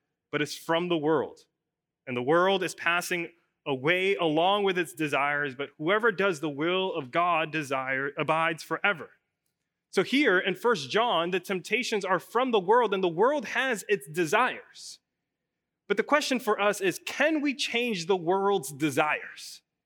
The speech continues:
Can we long and pray for the world to just become Christianized? Can we change the fallen world? And, and, and the answer is clearly no. We can't change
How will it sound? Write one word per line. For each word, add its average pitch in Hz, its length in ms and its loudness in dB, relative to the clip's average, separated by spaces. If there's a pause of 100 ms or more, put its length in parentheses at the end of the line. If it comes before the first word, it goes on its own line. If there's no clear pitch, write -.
(320)
Can 208 240 -2
we 269 440 -2 (560)
long 214 580 4
and 180 100 0
pray 226 380 4
for 196 160 -4
the 180 120 0
world 226 440 6
to 196 100 -4
just 202 280 -4
become 196 680 -2
Christianized? 127 1300 -2 (840)
Can 180 160 0
we 247 140 0
change 202 600 -2
the 196 100 0
fallen 170 500 0
world? 165 440 0 (880)
And, 190 160 0
and, 196 180 0
and 214 140 2
the 214 100 -4
answer 254 380 0
is 202 180 -2
clearly 302 480 -4
no. 170 540 -6 (600)
We 240 120 -2
can't 254 540 -4
change 208 840 -4